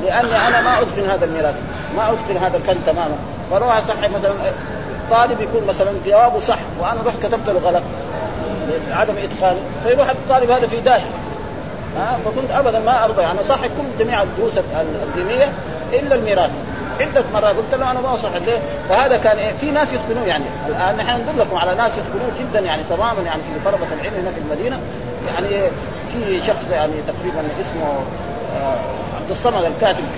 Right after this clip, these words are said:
كان في الجامعة والآن يحيل للتقاعد، تقريبًا يتقن اليوم وألف كتاب في ذلك، وفي كذلك، آه، يعني في عبد الكريم زي، آه، هذا. يعني في ناس، ويمكن في الجامعة، يعني الجامعة الإسلامية أو دول الجماعة اللي بيدرسوا الآن فيها. وإلا هو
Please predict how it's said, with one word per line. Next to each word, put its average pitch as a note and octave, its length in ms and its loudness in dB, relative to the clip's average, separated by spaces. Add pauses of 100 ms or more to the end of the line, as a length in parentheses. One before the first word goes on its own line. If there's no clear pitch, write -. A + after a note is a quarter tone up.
(120)
كان G#3 120 2
في - 80 -6
الجامعة G3 340 0
والآن F#3 240 -4 (100)
يحيل G3 180 -4
للتقاعد، F#3 460 -2 (120)
تقريبًا F#3 260 -2
يتقن F#3 260 -4
اليوم D#3 160 -2
وألف F3 580 -2 (100)
كتاب E3 220 2
في E3 240 0
ذلك، G3+ 160 0 (440)
وفي F#3+ 140 -4 (100)
كذلك، F#3+ 400 4
آه، D#3 400 4
يعني C#3 200 0 (680)
في D#3 260 -4
عبد - 400 -2
الكريم D#3 340 0 (760)
زي، F#3 140 0 (120)
آه، B2+ 240 0 (100)
هذا. F#3 220 -2 (380)
يعني A3 200 -2
في C#4+ 180 -2
ناس، A#3+ 220 2
ويمكن C#4 340 -2
في A#3+ 80 -4
الجامعة، G#3 380 2
يعني E3+ 380 0
الجامعة D#3 340 0
الإسلامية D3+ 500 -2 (360)
أو A#3+ 180 2
دول A3 140 4
الجماعة F3 300 0
اللي D#3+ 120 -2
بيدرسوا - 520 -2
الآن D3+ 160 -2
فيها. C3 180 -4 (180)
وإلا F3+ 240 2
هو A3 200 6